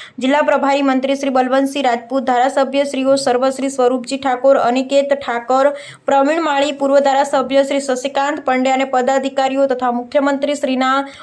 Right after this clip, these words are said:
અધિક મુખ્ય સચિવ શ્રી એમ કે દાસ અને અધિકારીઓ સાથે બેઠક યોજી તંત્રએ હાથ ધરેલી બચાવ રાહત કામગીરીની સમીક્ષા કરવા સાથે જરૂરી માર્ગદર્શક સૂચનો કર્યા હતા.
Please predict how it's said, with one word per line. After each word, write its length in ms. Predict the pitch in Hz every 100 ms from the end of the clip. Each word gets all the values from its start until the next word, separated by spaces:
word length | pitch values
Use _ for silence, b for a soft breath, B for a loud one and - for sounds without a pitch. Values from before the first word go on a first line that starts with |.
| B
અધિક 400 | 233 247 262 302
મુખ્ય 360 | 269 269 277 302
સચિવ 380 | 285 269 277 302
શ્રી 180 | 285 277
એમ 300 | - 262 269
કે 120 | 285
દાસ 300 | 269 285 294
અને 100 | 254
અધિકારીઓ 580 | - 226 269 285 269 285
સાથે 280 | 285 247
બેઠક 300 | 240 240 247 262
યોજી 300 | 254 254 269
તંત્રએ 400 | 277 247 254 269
હાથ 280 | 277 247 233
ધરેલી 400 | 247 254 269 277 B B -
બચાવ 360 | 254 262 311
રાહત 340 | 311 277 269 294
કામગીરીની 520 | 285 277 277 262 269
સમીક્ષા 480 | 277 262 269 - 294
કરવા 320 | 285 254 262
સાથે 340 | 269 247 262
જરૂરી 380 | 254 247 247 285
માર્ગદર્શક 580 | 285 247 240 262 262 269
સૂચનો 420 | - 247 269 269
કર્યા 220 | 269 233
હતા. 340 | 220 220 202